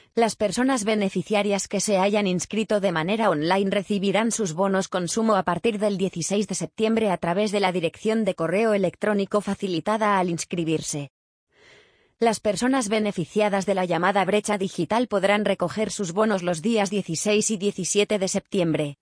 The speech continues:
en horario de las nueve y media a las catorce y treinta, y de las quince y treinta a las dieciocho horas, en el Centro Municipal Clara Campo Amor y en el Spy Blanc. A partir del dieciocho de septiembre,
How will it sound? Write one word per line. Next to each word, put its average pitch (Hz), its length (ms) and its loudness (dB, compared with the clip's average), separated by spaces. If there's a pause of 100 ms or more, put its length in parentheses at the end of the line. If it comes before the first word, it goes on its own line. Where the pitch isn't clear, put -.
(440)
en 214 180 2
horario 233 400 2
de 202 100 2
las 175 180 0
nueve 196 320 2
y 175 80 0
media 196 320 0
a 175 40 0
las 175 180 0
catorce 214 460 -2
y 202 80 0
treinta, 165 600 -2 (440)
y 240 100 2
de 214 140 4
las 180 160 0
quince 233 340 0
y 196 80 0
treinta 202 460 0
a 180 40 0
las 175 160 0
dieciocho 208 600 0
horas, 147 420 -2 (480)
en 226 140 2
el 208 160 2
Centro 233 340 0
Municipal 202 640 0
Clara 208 320 2
Campo 185 340 0
Amor 175 340 0
y 233 100 2
en 202 80 2
el 185 160 2
Spy 202 300 0
Blanc. 151 440 -4 (880)
A 247 140 2
partir 226 400 0
del 220 180 0
dieciocho 226 520 0
de 190 100 0
septiembre, 180 760 0